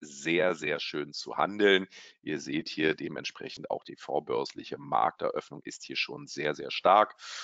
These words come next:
Und das ist immer so die Session zwischen sieben und acht Uhr unserer Zeit. Warum? Das ist die sogenannte Night Attack der Japaner, die letzte Handelsstunde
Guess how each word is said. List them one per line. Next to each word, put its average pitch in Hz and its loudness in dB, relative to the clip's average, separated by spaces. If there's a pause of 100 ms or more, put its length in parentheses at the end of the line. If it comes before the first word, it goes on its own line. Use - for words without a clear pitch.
(120)
Und 82 -8
das 85 6
ist 80 0
immer 85 6
so 76 -2
die 76 -6
Session - 2
zwischen - -8
sieben 95 -8
und - -4
acht - 2 (140)
Uhr 120 2
unserer 101 2
Zeit. 98 6
Warum? 90 4 (380)
Das 80 2
ist - -2
die 82 -2
sogenannte 78 0
Night 78 2
Attack - 0 (200)
der 80 6
Japaner, 80 2
die 78 -10
letzte 76 0
Handelsstunde 90 2